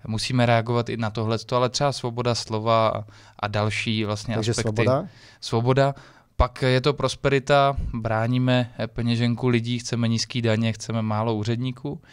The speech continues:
Speaker 1: No a potom za třetí je to i suverenita, a to ten, eh, náš vztah k tomu, zda si máme určovat pravidla v České republice, nebo nám je má určovat někdo mimo Českou republiku.
Speaker 2: A téma Svobodných, eh, Evropská unie,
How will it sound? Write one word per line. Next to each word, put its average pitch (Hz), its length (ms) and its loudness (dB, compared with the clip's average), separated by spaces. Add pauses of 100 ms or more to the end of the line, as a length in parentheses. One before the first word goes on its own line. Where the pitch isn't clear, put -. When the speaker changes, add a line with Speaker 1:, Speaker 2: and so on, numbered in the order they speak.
(480)
Speaker 1:
No 113 280 2
a 117 220 2
potom 120 500 0
za 113 120 0
třetí 123 540 -2 (240)
je 107 100 -2
to - 180 -2
i 123 60 0
suverenita, 113 760 0
a 110 40 0
to 110 140 -6
ten, 113 340 -4 (280)
eh, 110 200 -6
náš 113 400 -4
vztah - 420 -2
k - 80 -16
tomu, 113 380 2 (280)
zda 110 160 -2
si 117 180 2
máme 110 320 2
určovat 110 380 -2
pravidla 110 460 -2
v - 60 -6
České - 320 -6
republice, 107 540 -4
nebo 107 220 -4
nám 101 160 -4
je 104 60 -2
má 101 180 2
určovat 104 480 -4
někdo 101 320 -2 (300)
mimo 98 180 -4
Českou - 340 -12
republiku. - 500 -14 (100)
Speaker 2:
A 117 380 2 (120)
téma 131 300 2
Svobodných, 123 560 -2
eh, 110 120 0
Evropská 113 440 -4
unie, 107 300 0